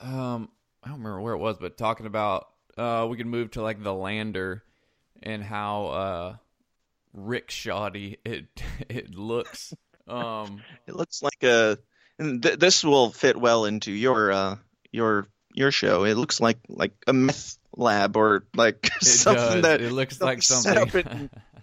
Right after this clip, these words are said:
Speaker 2: a gutter or something to, uh, cook some meth.
Speaker 1: Wh-, which is funny. So, and the pushback to all that is gonna be, yes, it, well, it's a, it's a wonder of engineering, and, like, look at what they did with their limited, uh, with their limited technologies, and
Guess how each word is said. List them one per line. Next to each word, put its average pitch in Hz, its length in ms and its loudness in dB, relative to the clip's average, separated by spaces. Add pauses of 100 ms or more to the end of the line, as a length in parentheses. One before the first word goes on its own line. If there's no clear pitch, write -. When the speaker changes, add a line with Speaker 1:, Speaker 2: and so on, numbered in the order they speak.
Speaker 2:
a 139 60 -8
gutter 143 400 6
or 127 40 0
something 123 680 -4
to, 139 240 2
uh, 123 400 6
cook - 180 -10
some 143 160 0
meth. 147 280 2 (400)
Speaker 1:
Wh-, 170 260 2
which 196 200 -2
is 180 140 -8
funny. 156 240 -4
So, 151 180 -4
and 143 240 -2
the 139 100 -2
pushback 139 440 -2
to 131 60 -4
all 123 160 0
that 120 200 0
is 117 100 -8
gonna 113 160 -6
be, 107 100 -6
yes, 127 280 -6
it, 95 120 -14
well, 110 100 -10
it's 107 120 -16
a, 87 120 -10
it's 110 120 -10
a 104 80 -4
wonder 117 520 -4
of 110 120 -6
engineering, 110 760 -6
and, 95 160 -6
like, 95 200 -6
look 117 160 -6
at 113 80 -6
what 104 140 -8
they 104 80 -6
did 104 180 -8
with 98 100 -10
their 101 120 -4
limited, 107 580 -4
uh, 87 380 -4 (460)
with 113 120 -14
their 113 140 -6
limited 117 480 -6
technologies, 110 1080 -6
and 95 300 -14